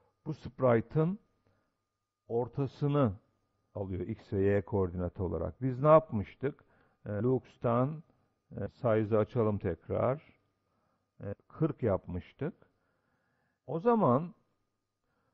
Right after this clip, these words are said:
topun merkezi değil de, e, yarıçapı olan yirmileri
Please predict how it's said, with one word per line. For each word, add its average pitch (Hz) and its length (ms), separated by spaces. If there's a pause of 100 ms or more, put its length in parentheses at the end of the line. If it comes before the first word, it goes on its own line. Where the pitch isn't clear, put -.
(180)
topun 135 300
merkezi 156 680
değil 175 380
de, 92 300 (1160)
e, 110 60
yarıçapı 127 640
olan 135 280
yirmileri 123 1400